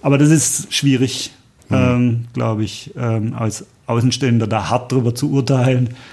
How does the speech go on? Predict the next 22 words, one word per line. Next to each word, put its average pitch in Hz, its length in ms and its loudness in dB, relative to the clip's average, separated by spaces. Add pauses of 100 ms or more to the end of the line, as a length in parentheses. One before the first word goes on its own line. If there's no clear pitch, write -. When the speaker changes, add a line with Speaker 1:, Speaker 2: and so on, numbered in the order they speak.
(220)
Speaker 1:
Ähm, 120 540 2
aber 120 180 -2
es 113 80 -2
hat 117 140 -2
mir 117 140 2
auch 110 160 -2
wehgetan 110 420 0
beim 107 140 -2
Lesen, 104 280 -2
weil's 110 200 -2
halt 107 300 -4 (1400)
eine 139 120 0
Volksbank 131 500 -2
ist 127 200 -2
und 123 160 -2
Speaker 2:
Mhm. 110 40 2
Speaker 1:
dann 113 140 2
auch 120 120 0
noch 117 120 2
die 123 120 0
Heilbronner 113 400 0
Volksbank. 113 560 -6